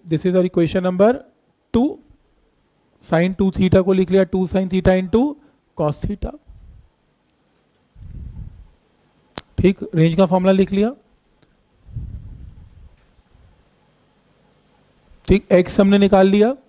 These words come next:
रेंज हमें मालूम है। एक काम करते हैं, इक्वेशन नंबर वन को इक्वेशन नंबर टू से डिवाइड कर लेते हैं, that is x divided by r। सब कुछ कैंसिल हो जाएगा, सिर्फ एक नंबर बच जाएगा और वो है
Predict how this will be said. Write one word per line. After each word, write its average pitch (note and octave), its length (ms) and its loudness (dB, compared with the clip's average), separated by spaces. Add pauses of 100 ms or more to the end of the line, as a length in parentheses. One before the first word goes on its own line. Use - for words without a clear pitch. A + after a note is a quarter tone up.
(420)
रेंज E3+ 300 2
हमें G3+ 160 2
मालूम G3+ 360 2
है। B3 160 0 (500)
एक F3+ 140 -2
काम G#3 220 2
करते F#3 320 -2
हैं, G#3+ 200 -4 (480)
इक्वेशन G3 540 2
नंबर A3 300 2
वन F3 280 0
को G#3+ 220 2
इक्वेशन G3+ 540 0
नंबर G#3+ 200 -2
टू F#3+ 200 -4
से A3 160 2
डिवाइड G3 460 2
कर F#3+ 120 -2
लेते D3+ 360 -2
हैं, A#2 160 -10 (520)
that D#3+ 380 0
is G3 100 -8 (160)
x - 320 -4
divided E3+ 380 0
by F#3+ 100 2 (580)
r। B2+ 220 -8 (360)
सब - 360 -4
कुछ C4+ 220 -2
कैंसिल G#3+ 420 -2
हो G#3 80 0
जाएगा, F#3 480 2 (300)
सिर्फ G#3 300 0
एक F#3+ 100 -4
नंबर F3 300 -2
बच F#3 220 -4
जाएगा F3 260 2
और F3 100 0
वो E3+ 160 -2
है G#3+ 260 2